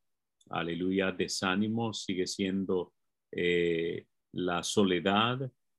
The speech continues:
está también como parte de algunas personas para poder compartir el evangelio. El chat se está llenando de respuestas. Hay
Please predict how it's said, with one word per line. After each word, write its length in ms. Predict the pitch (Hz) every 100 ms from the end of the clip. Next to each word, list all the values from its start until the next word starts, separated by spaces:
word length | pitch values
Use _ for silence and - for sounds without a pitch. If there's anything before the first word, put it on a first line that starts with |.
| _ _
está 800 | - - 95 90 87 85 80 - _ -
también 640 | 87 82 98 98 107 113
como 320 | 92 87 82
parte 560 | - 98 104 101 127 117
de 120 | 98
algunas 420 | 87 95 101 -
personas 680 | - 107 - 101 107 110 -
para 300 | 92 90 - _ _
poder 500 | 92 85 87 107 113
compartir 600 | 101 92 90 - 104 101
el 120 | 98 92
evangelio. 800 | 87 85 - 107 113 139 151 _ _ _ -
El 240 | 90 85
chat 280 | - 107 104
se 120 | -
está 200 | 98 101
llenando 580 | 90 90 90 98 104 98
de 120 | 85
respuestas. 920 | 85 80 - 107 104 - 131 131 - - _ _ _
Hay 460 | 87 90 95 92 -